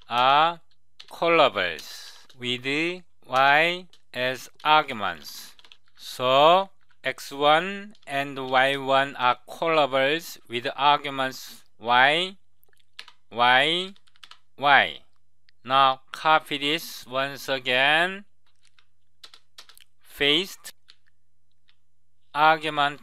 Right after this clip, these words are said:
X one is callable with Y as argument.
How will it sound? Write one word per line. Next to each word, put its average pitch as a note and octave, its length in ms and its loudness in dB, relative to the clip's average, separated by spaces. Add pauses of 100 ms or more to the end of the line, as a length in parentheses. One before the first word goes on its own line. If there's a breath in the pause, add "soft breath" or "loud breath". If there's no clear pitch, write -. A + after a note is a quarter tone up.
(140)
X B2+ 300 -12
one D#3+ 640 0 (600)
is D3 640 -10 (360)
callable D3 1040 2 (480)
with B2 220 -6
Y D3 680 4 (180)
as B2+ 400 -6
argument. B2+ 640 -2